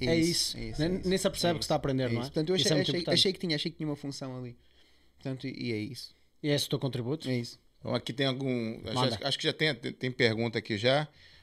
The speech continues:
Speaker 3: O Private Security também comentando aqui com a gente. Obrigado, Private. Também tá sempre com a gente nas lives. Agradecer aí. Eu nunca, acho que já, já falou, já falou seu nome, eu esqueci. Puder falar seu nome de novo. Ah, Lib-, Lisboa espera por ti, a Carlinha. As pessoas querem aquilo que temos,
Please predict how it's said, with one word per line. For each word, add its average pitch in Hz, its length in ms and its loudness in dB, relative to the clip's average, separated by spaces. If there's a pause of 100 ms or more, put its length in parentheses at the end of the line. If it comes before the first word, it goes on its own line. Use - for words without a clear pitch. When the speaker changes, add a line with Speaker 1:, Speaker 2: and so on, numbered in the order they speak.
(120)
Speaker 3:
O 107 200 -2
Private 117 380 4
Security 113 380 -2
também 107 200 0
comentando 104 420 -4
aqui 95 120 -6
com - 100 -8
a 95 40 -2
gente. 113 280 -4
Obrigado, 104 360 -2
Private. 107 260 -2
Também 123 180 -2
tá 156 140 -6
sempre 151 380 -2
com - 80 -6
a 117 60 -2
gente 123 180 -6
nas 110 160 -6
lives. 123 480 -2 (380)
Agradecer 104 520 -2
aí. 107 160 0
Eu 123 80 -2
nunca, 156 260 -4
acho 156 140 0
que 170 120 2
já, 165 220 2
já 151 140 2
falou, 156 360 2
já 131 120 0
falou 135 200 -2
seu 127 180 -2
nome, 127 280 0
eu 131 60 0
esqueci. 127 500 -6 (520)
Puder 113 220 0
falar 117 220 2
seu 117 120 0
nome 113 220 0
de 107 100 -4
novo. 139 340 0 (600)
Ah, 113 360 4
Lib-, 120 320 4
Lisboa 139 420 4
espera 147 220 2
por 131 160 -2
ti, - 140 -2
a 135 60 2
Carlinha. 123 360 2 (320)
As 107 120 -2
pessoas 156 340 2
querem 175 240 2
aquilo 170 340 0
que 147 140 -4
temos, 165 560 0